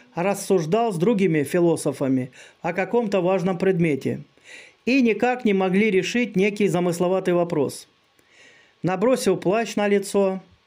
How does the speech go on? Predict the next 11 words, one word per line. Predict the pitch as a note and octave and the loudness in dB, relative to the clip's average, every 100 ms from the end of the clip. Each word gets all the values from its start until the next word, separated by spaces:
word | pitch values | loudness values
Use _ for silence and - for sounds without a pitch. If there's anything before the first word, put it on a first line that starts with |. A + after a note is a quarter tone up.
| _ - - _ | _ -20 -20 _
святой | - F#3+ G3 A#3 | -4 -2 2 2
Василий | F#3+ F3 A3 A#3 A#3 A3+ | 2 0 0 0 0 -2
прислушивается | A3+ G3 A3+ A3+ G3+ F3+ E3+ E3 D#3+ D#3+ | -4 -4 0 0 2 2 2 2 0 -6
к | |
спору, | - G3+ F#3+ C#3+ B2+ - _ _ _ _ - | -2 2 2 2 -4 -12 _ _ _ _ -6
потом, | E3 A#3+ B3 | -2 0 2
оставаясь | A3 - F#3+ G#3+ G#3+ G3+ G3+ | 0 0 0 2 2 0 2
неузнанным, | F#3 G3+ B3 F3+ E3 D3 C3 C#3+ - _ | 4 4 2 0 0 -2 -4 -6 -14 _
вступает | - E3+ E3+ A3 G#3+ G3+ | -6 -4 -2 -2 -2 -2
в | |
разговор, | G3 F3+ G#3 F#3+ D3+ B2+ | -2 0 0 2 -2 -4